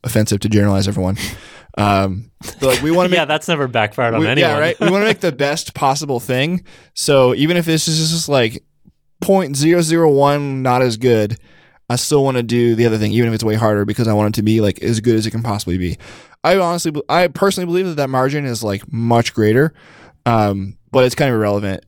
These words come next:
Speaker 1: to, like, the argument. Um, anyway, so when everyone, when they said it didn't work for them, um, everyone's like, "Yeah, like, of course not. Like, we told you." Same for, like, Facebook with H T M L five, like, years and years ago. It was like,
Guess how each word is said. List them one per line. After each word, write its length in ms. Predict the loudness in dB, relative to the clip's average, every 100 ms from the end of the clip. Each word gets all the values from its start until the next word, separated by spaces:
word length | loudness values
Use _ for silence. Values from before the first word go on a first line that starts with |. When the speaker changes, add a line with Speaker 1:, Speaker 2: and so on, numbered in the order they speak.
| _
Speaker 1:
to, 200 | 0 2
like, 200 | 4 2
the 180 | 0 2
argument. 460 | 2 2 0 0 -2 _ -4
Um, 400 | -2 0 -2 -8 -16 -20 _ _ _ _ _ -14 -4
anyway, 300 | -2 -2 -6
so 320 | 0 2 0 -4 -20 -20 _ -2
when 160 | 2
everyone, 340 | 2 0 -2 -4
when 140 | -4
they 120 | -2 -2
said 200 | 0 2
it 60 |
didn't 360 | 2 0 -2 0
work 220 | 0 0
for 120 | -4
them, 320 | -6 -4 -6 -8 -18 _ _ -2
um, 500 | 0 0 -2 -8 -6 0
everyone's 320 | 0 0 -4
like, 160 | -4
"Yeah, 360 | 0 0 0 0
like, 200 | -2 -4
of 160 | -8 -2
course 240 | -2 0
not. 240 | 0 0
Like, 140 | 0 -4
we 80 | -2
told 260 | 0 0
you." 160 | 0 -2
Same 180 | -2 -2
for, 80 |
like, 120 | -4 -2
Facebook 340 | -4 0 0
with 100 | 0
H 120 | -2
T 60 | -2
M 40 |
L 80 | -2
five, 320 | 2 2 2
like, 380 | 0 -4 -8 -2
years 160 | 0 2
and 60 |
years 140 | 2 0
ago. 140 | -2
It 20 | -2
was 100 | -4
like, 220 | -6